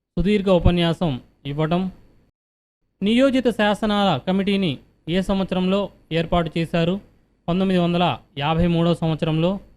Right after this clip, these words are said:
పార్లమెంట్ ఏ మేరకు పనిచేస్తుందనేది అది ఏర్పాటు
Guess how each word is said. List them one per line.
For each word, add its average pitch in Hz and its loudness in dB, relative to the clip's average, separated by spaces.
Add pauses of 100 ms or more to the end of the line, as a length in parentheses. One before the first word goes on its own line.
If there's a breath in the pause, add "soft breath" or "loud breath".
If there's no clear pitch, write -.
(880)
పార్లమెంట్ 262 0 (200)
ఏ 196 2
మేరకు 220 0 (240)
పనిచేస్తుందనేది 190 0 (340)
అది 180 -2
ఏర్పాటు 190 0